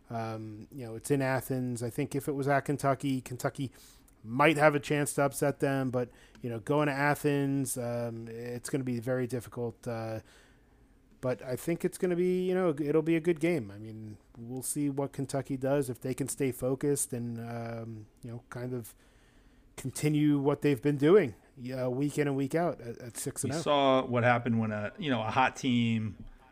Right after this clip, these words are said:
Speaker 2: Arkansas in this case, went into Georgia, uh, two weeks ago, right?
Speaker 1: Yep.
Speaker 2: Getting around
Speaker 1: Oh,
Speaker 2: the
Speaker 1: yeah.
Speaker 2: same number, right? Almost three touchdowns. They lost thirty-seven nothing. So could have that feel. We'll see.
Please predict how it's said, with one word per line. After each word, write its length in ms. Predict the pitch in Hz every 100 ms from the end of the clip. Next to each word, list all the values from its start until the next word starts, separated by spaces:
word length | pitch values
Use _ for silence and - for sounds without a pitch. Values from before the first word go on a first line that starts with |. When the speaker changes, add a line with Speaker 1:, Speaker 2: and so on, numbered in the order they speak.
| _ -
Speaker 2:
Arkansas 560 | 117 120 110 - 101 101
in 80 |
this 140 | 98 -
case, 300 | 107 101 -
went 220 | 110 110
into 760 | 110 107 - 113 98 95 92 95 _
Georgia, 500 | - 107 98 104 92 92 _ _ _ _ _ _ - _
uh, 500 | 113 98 95 92 90 85
two 160 | - 117
weeks 220 | 107 -
ago, 160 | 92 - - _ -
right? 300 | 98 95 - - _ _ _ _
Speaker 1:
Yep. 180 | - 123
Speaker 2:
Getting 200 | 117 110
around 460 | 110 117 120 123 123
Speaker 1:
Oh, 20 |
Speaker 2:
the 60 | 117
Speaker 1:
yeah. 80 |
Speaker 2:
same 200 | 123 113
number, 320 | 104 104 101 98
right? 240 | 104 104
Almost 320 | 104 104 98
three 140 | 107 95
touchdowns. 640 | 98 - 101 95 90 - - - - _ -
They 120 | 107
lost 260 | 104 101 -
thirty-seven 420 | 98 90 95 87
nothing. 280 | - - 117 - - -
So 240 | - 95 87 - - - - - - - - - - -
could 200 | - 156
have 180 | 160 143
that 180 | 143 123
feel. 340 | 139 143 135
We'll 140 | 123
see. 420 | 123 139 131 131